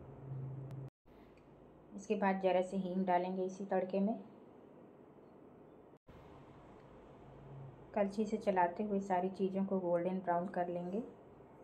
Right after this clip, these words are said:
जीरा अच्छे से फूल जाए और ब्राउन हो जाए, मिर्च भी हमारी हो जाए, उस time गैस की आंच को कम कर देंगे और इसमें डाल देंगे आधा छोटा चम्मच हल्दी पाउडर। और ये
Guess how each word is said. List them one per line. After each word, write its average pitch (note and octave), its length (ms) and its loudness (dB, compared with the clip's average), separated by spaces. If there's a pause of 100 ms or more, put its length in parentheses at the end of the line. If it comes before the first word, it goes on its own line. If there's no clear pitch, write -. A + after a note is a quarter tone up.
(920)
जीरा G3 340 4
अच्छे - 280 -2
से G3 160 -2
फूल F#3 300 0
जाए G3 260 2
और G3+ 80 4
ब्राउन F#3+ 340 2
हो F#3+ 140 -2
जाए, G3+ 140 2
मिर्च F#3+ 340 0
भी G3 140 2
हमारी F3 300 0
हो F3 160 -2
जाए, F3+ 240 -2 (1040)
उस G#3 220 -6
time G3+ 240 4
गैस F#3+ 260 4
की - 160 -6
आंच F#3 180 0
को G3 120 -2
कम F#3+ 220 -2
कर F#3+ 180 2
देंगे G3+ 260 0
और A#3+ 100 2
इसमें F#3+ 280 -2
डाल F3+ 220 4
देंगे F#3 300 -4
आधा F3 220 2
छोटा F3+ 340 -4
चम्मच F3+ 420 -6
हल्दी F3 240 -4
पाउडर। F#3 400 -2 (2250)
और G3 80 -2
ये F#3+ 120 2